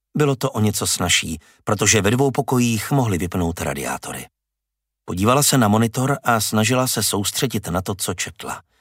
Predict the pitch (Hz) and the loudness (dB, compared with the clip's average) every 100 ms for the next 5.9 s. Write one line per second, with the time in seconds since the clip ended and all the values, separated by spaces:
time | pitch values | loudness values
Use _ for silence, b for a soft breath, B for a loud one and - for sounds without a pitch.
0 | _ _ _ _ _ _ _ _ - 151 | _ _ _ _ _ _ _ _ 2 2
1 | 147 - 127 110 123 160 135 117 - 110 | 4 4 4 6 4 4 4 2 2 2
2 | 110 117 117 - 107 123 120 117 117 117 | 4 2 0 -2 0 2 4 4 4 4
3 | 110 - 92 92 104 113 117 123 - - | 2 0 2 2 2 2 2 2 0 -2
4 | - 101 110 110 104 87 104 - - 92 | 0 2 4 4 4 2 0 -2 -2 -2
5 | - 90 107 101 104 107 107 - | 0 0 0 0 2 2 0 -6